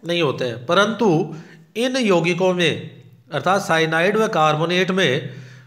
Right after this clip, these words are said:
विशिष्ट गुण, विशिष्ट गुण कौन से? जो organometallic में होते हैं, वो इनमें नहीं पाए जाते हैं। इस कारण इन्हें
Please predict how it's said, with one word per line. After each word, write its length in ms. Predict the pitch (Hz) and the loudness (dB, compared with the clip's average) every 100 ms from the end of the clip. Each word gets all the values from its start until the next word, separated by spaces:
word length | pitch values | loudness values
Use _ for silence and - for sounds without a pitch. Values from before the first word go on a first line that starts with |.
| - | -6
विशिष्ट 480 | 160 170 170 262 254 | -2 -2 -2 -4 -4
गुण, 260 | 180 180 135 90 - | -2 0 0 -4 -8
विशिष्ट 360 | 156 156 208 214 | -6 -2 -2 -2
गुण 160 | 226 | -4
कौन 220 | 208 208 202 | -2 -2 0
से? 180 | 220 269 - - - - | -2 -2 -6 -20 -20 -6
जो 100 | 180 214 | -2 2
organometallic 840 | 202 185 202 226 208 185 185 190 | 2 2 0 2 0 0 0 0
में 80 | 202 | 0
होते 220 | 143 127 | -2 0
हैं, 280 | 143 110 117 | -2 -2 -4
वो 160 | 147 180 | -2 0
इनमें 560 | 170 151 156 226 175 - - - | -2 -2 0 -2 -4 -14 -20 -12
नहीं 300 | 175 160 208 | -4 -2 0
पाए 240 | 185 156 180 | 0 2 2
जाते 280 | 165 151 | 0 0
हैं। 360 | 151 165 - - - _ - | -2 -2 -6 -18 -20 _ -10
इस 160 | 160 156 | -8 -2
कारण 340 | 156 156 180 175 | 0 2 0 -4
इन्हें 580 | 160 147 151 151 - - | -4 0 2 0 -2 -12